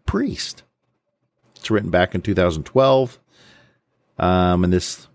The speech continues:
short little book offers some great practical advice for us if we choose to embark on this hero's journey. Just as a little side note, um, Reverend Robert Sir-, Robert Sirico is, uh,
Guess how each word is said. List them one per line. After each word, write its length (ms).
short 300
little 160
book 280
offers 300
some 160
great 260
practical 480
advice 300
for 180
us 200
if 160
we 80
choose 380
to 120
embark 600
on 380
this 480
hero's 800
journey. 480
Just 220
as 120
a 60
little 180
side 380
note, 500
um, 880
Reverend 360
Robert 400
Sir-, 400
Robert 380
Sirico 640
is, 400
uh, 600